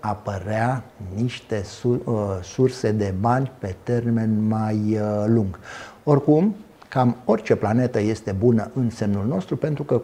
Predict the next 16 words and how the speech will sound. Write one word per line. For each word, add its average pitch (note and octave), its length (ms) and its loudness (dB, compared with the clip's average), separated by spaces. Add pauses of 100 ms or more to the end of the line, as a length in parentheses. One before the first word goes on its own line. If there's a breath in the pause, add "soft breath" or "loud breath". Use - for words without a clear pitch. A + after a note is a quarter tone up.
(100)
cumva C3 540 2
atrage B2+ 640 2
atenția B2 600 -2
altora, D#3 540 4
îndreaptă A#2+ 600 4
atenția A#2 540 -2
altora C3 380 2
asupra A#2 360 0
noastră. G2+ 460 -4
În D3+ 160 0
această A2 400 -2
perioadă, A2 540 0
ei, A2+ 480 2
uh, G#2+ 120 0 (100)
taurii, B2+ 440 4 (540 loud breath)
sunt D#3 460 2